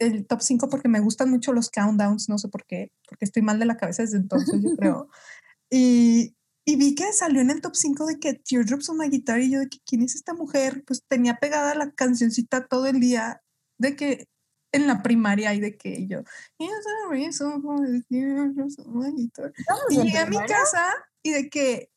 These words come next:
Speaker 1: buscar Teardrops on My Guitar en LimeWire y, y pues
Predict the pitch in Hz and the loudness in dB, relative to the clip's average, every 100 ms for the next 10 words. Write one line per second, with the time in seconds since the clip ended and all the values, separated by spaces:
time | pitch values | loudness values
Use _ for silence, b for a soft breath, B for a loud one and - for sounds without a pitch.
0 | - 277 294 285 285 330 339 415 427 359 | -4 -2 0 -2 -2 -4 -4 -6 -6 -2
1 | 285 233 247 277 302 302 285 247 240 240 | 0 2 2 0 0 -2 0 2 4 2
2 | 302 - _ _ _ _ _ _ _ 285 | -2 -10 _ _ _ _ _ _ _ 2
3 | 277 247 226 202 - _ _ _ _ _ | 4 6 6 2 -4 _ _ _ _ _
4 | 285 285 269 240 - | -2 0 0 0 -4